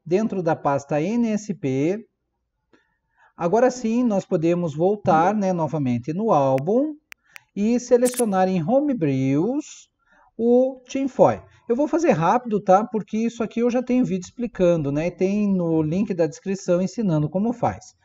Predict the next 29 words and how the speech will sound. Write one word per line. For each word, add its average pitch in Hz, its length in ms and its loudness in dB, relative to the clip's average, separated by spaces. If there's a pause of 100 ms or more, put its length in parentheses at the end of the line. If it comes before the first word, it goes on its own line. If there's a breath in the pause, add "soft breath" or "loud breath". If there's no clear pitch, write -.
(320 soft breath)
É, 180 440 8
vou 220 200 6
ignorar 185 460 2
a 143 40 2
versão 135 320 -4
da 131 100 -2
Nintendo, 214 580 -2
veja 180 260 0
que 175 120 -10
mesmo 175 260 -2
assim 170 260 -6
ele 165 140 -2
deu 180 240 0
erro, 113 180 -4
tá? 135 120 -4
Ele 139 160 -2
não 151 320 -2
conseguiu 175 400 -4
instalar. 131 440 -2 (260 soft breath)
Vamos 165 240 0
agora 175 440 4
pro, 202 640 2 (420 soft breath)
pro 190 320 2
nosso 190 380 0
próximo 208 400 0
jogo, 135 340 2
né? 139 120 0
Então, 127 340 -2
álbum, 110 600 -2